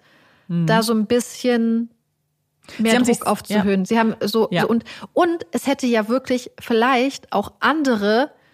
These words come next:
Speaker 2: Ermittlungsmethoden gegeben, die theoretisch, ähm, ich sag mal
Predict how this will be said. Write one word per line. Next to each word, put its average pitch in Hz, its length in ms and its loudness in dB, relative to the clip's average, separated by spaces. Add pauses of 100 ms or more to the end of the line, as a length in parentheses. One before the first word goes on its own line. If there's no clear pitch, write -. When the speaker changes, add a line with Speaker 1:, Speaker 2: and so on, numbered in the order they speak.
(680)
Speaker 2:
Ermittlungsmethoden 220 920 0
gegeben, 196 560 -2 (140)
die 220 100 2
theoretisch, 214 1200 -2 (680)
ähm, 208 400 0 (120)
ich 196 120 -6
sag 214 240 -2
mal 190 380 2